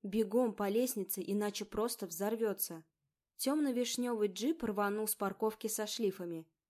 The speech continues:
Женя едва сдерживал ярость. С судом? Ему? За что?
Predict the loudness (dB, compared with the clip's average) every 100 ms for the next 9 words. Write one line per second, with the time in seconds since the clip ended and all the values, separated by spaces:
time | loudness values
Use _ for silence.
0 | _ -8 0 2 4 2 0 0 0 0
1 | 0 0 0 -2 -2 0 0 0 -4 -10
2 | -18 _ _ _ 0 2 2 2 2 2
3 | 0 -6 _ _ -16 -4 0 2 2 0
4 | -2 -8 _ _ 0 2 2 0 -2 4
5 | 4 4 -4